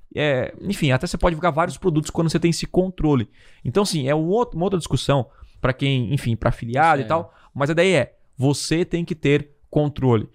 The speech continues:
Speaker 1: Então, quando você anuncia um site que não é seu, saiba de uma coisa: você, no final das contas, vai perder dinheiro.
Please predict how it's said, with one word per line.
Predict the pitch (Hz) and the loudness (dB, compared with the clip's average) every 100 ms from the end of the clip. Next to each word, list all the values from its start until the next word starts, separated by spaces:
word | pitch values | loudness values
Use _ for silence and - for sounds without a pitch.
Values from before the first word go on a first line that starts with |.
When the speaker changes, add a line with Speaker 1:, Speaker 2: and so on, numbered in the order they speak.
| _ | _
Speaker 1:
Então, | 143 120 143 | -8 -2 0
quando | 165 175 | 0 -2
você | 165 165 | 0 0
anuncia | 156 147 143 | 0 0 0
um | 135 | 0
site | 123 131 127 - | 0 -2 -2 -6
que | - | -4
não | 123 160 | -2 0
é | 143 | 0
seu, | - - 156 120 - _ _ - | -2 0 2 2 0 _ _ -14
saiba | - - 120 139 160 | -12 -2 0 2 2
de | 170 | 0
uma | 180 | 0
coisa: | - 135 107 117 | 2 2 2 -4
você, | 113 117 - 131 143 160 - | -4 -4 -4 -2 0 -2 -6
no | 135 135 | -4 0
final | 139 - 143 151 165 156 185 | 0 -2 -2 0 0 0 2
das | 175 143 | 0 -4
contas, | - 135 135 | -4 -4 -2
vai | 135 | -2
perder | 135 120 | 0 2
dinheiro. | 120 123 - | 2 2 -6